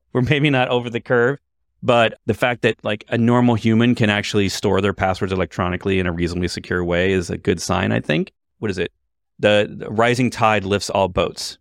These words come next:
right? So, like, the more people that know that password management is a thing and realize that, "Oh, I need this for my s-, infrastructure and I need this for all my stuff." I mean, it's a standard problem that everyone deals. I can remember, I'm sitting here recalling fifteen years ago where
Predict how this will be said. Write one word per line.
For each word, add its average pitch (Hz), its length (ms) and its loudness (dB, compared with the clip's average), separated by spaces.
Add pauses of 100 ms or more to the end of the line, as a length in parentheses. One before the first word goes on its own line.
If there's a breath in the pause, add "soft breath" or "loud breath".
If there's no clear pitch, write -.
right? 98 260 2
So, - 400 0
like, 98 280 -6
the 110 80 -2
more 131 300 4
people 127 400 2
that 110 160 2
know 123 500 2
that 110 160 -2
password 110 340 -4
management 104 340 -2
is 95 80 -8
a 92 60 -4
thing 101 420 -4 (300)
and 107 160 -2
realize 113 260 2
that, - 100 -6
"Oh, 143 140 0
I 131 80 2
need 120 160 2
this 117 160 0
for 110 160 -4
my 95 120 0
s-, - 120 -6
infrastructure 104 680 -4
and 90 100 -4
I 92 40 -6
need 95 200 -6
this 92 180 -4
for 87 360 -4 (460)
all 98 80 0
my 95 80 2
stuff." - 220 -4
I 123 60 2
mean, 127 180 4
it's 143 160 -2
a 139 80 2
standard 143 360 0
problem 117 180 2
that 107 60 2
everyone 101 260 0
deals. 92 340 -2
I 143 140 0
can 175 120 -2
remember, 120 300 2
I'm 104 80 0
sitting 131 180 0
here 117 80 2
recalling 101 800 0
fifteen 120 360 0
years 110 220 2
ago 92 320 2
where 95 460 2